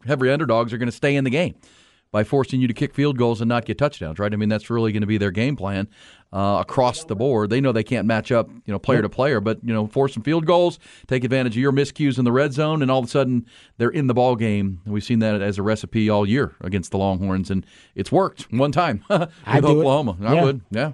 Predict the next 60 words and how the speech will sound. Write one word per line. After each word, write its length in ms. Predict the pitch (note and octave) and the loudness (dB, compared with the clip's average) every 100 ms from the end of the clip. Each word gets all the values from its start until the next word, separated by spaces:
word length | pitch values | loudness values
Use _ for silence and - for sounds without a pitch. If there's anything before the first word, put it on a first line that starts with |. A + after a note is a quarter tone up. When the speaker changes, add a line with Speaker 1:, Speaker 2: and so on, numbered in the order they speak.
| - | -4
Speaker 2:
Bend 220 | C3 D#3 | 0 2
but 100 | E3+ | 4
don't 200 | D#3+ E3 | 2 0
break. 260 | C3+ E3+ E3+ | 2 0 0
I 80 | B2+ | -2
think 220 | D3+ B2+ | 0 0
that's 160 | C3+ - | -2 0
the 80 | |
way 120 | C3+ C#3 | 0 0
to 120 | B2+ | 0
go. 260 | C#3+ C#3 G2+ | 0 0 -2
Try 140 | C#3 | -2
to 60 | C3 | 0
bow 220 | A2+ C#3+ | 2 2
your 140 | C#3 C3 | 2 2
back 340 | C3+ C#3+ C#3 | 0 -2 0
in 160 | C#3 C3+ | 0 0
the, 260 | B2+ B2 C3 | 0 -4 0
in 100 | C3 | 0
the 100 | B2 | 2
red 220 | C#3 C3+ | 0 0
zone 220 | C3 A#2+ | -2 0
there. 240 | B2+ B2 - - - | 0 -2 -4 -12 0
Uh, 120 | D3 | 2
okay, 120 | D3 | 4
one 220 | D3 F3+ G3 | 4 4 4
last 220 | F#3+ - | 2 2
cut, 180 | F3+ C#3 | 0 0
and 80 | |
this 120 | F3 E3+ | -2 -2
is 140 | D3+ | -2
actually 240 | E3 - | 0 2
red 220 | D3 D3+ C#3+ | 2 2 2
zone 180 | D3 | 0
re-, 80 | C#3+ | 0
uh, 220 | E3 G3 | -4 -4
well, 120 | C4+ A#3 | 0 2
for 120 | A3 | 4
me, 160 | B3 | 4
it's 120 | - D#3 | 4 2
red 140 | C#3 | 0
zone 140 | C3+ | 0
related. 320 | C3 B2+ A2 - - - | -2 -4 -6 -12 -18 -2
One 180 | D3+ B3 | 2 4
of 80 | F#3+ | 4
my 160 | F#3+ | 4
suggestions 500 | G#3 G3 D#3+ D#3 D3+ | 2 2 2 0 -2
for 120 | - | -2
Sark 320 | C3+ - D#3+ D#3 | 0 2 2 2
was, 160 | C#3+ | 0
in 80 | E3 | 2
addition 260 | D#3 D#3+ - | 0 0 0
to 80 | |
all 60 | D3 | 0
this 140 | C#3 D3+ | 0 -2
analytical 640 | D#3 C#3+ D3+ D3 C#3+ C3 - - - B2 | 0 2 2 2 0 0 -4 -20 -8 2
deep 220 | A3 D#3 | 2 4
dive, 460 | D3 C3+ C#3+ C#3 | 0 2 0 -2
to 500 | - D3+ C#3 C3 C3+ - - | 0 2 4 2 -2 -10 -10
s-, 320 | A#2 - C#3+ | -4 -4 -2